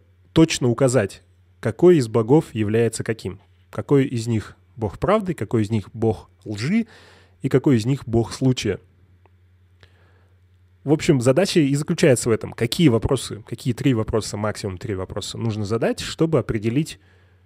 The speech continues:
этих богов? Чаще всего,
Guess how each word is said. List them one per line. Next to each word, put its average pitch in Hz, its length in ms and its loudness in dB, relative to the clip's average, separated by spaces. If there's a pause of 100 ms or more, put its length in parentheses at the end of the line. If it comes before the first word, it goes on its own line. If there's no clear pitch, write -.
(280)
этих 117 260 -2
богов? 98 340 -4 (3500)
Чаще - 300 2
всего, 175 580 2